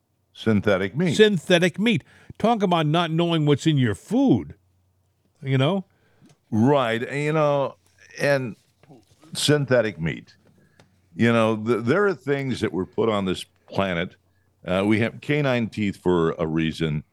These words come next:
Speaker 1: You know, forget about all the, "I'm gonna be a vegetarian," you know, blah, blah, blah, whatever. We are what we are. We need what we need. We were made a certain way.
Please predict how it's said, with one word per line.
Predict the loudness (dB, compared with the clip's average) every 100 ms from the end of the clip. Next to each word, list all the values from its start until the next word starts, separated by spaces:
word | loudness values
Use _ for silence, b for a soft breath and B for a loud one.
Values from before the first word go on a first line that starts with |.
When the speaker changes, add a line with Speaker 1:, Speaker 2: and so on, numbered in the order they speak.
| _ _ _
Speaker 1:
You | -2
know, | -2 -2
forget | -2 0 0
about | 0 0 0
all | -2 -2
the, | -2
"I'm | -2 -2 -2 -2
gonna | -2
be | 0
a | -2
vegetarian," | -2 -6 -6 -4 -2 -2 -4 -6
you | -6
know, | -4 -4 -4
blah, | -4 -4
blah, | -4
blah, | -4 -4
whatever. | -2 -2 -2 -6 -14 _ _ _ _
We | -2 4 4 4 0
are | 0 0 0 0
what | -2 -2 -2
we | -4 -2
are. | -2 -2 -2 -4
We | -2 0 2
need | 2 4 4 2 0
what | 0 -2 -2
we | -4
need. | -4 -2 -4 -4 -6
We | -4 -2
were | -2 0
made | 0 0 -2 -4
a | -6
certain | -4 -4 -4 -4 -2
way. | -2 -4 -10 -14